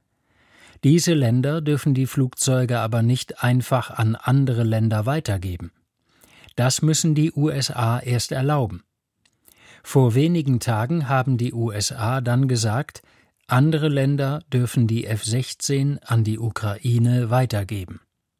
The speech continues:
Die U S A haben darüber lange nachgedacht,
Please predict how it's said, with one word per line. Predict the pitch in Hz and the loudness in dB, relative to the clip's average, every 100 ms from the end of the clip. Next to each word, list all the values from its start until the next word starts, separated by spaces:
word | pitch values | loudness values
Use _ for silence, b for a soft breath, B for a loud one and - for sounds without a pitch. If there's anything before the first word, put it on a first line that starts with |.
| _ _ _ _ b b b b b | _ _ _ _ b b b b b
Die | 127 - | 0 0
U | 135 | -2
S | 120 117 | 0 -2
A | - 127 143 147 | 0 0 0 0
haben | 143 139 131 | -2 0 0
darüber | 120 113 113 107 | 0 0 0 0
lange | 104 120 147 | 0 2 2
nachgedacht, | 139 143 - - 85 82 - | 2 2 -2 -8 -8 -10 -16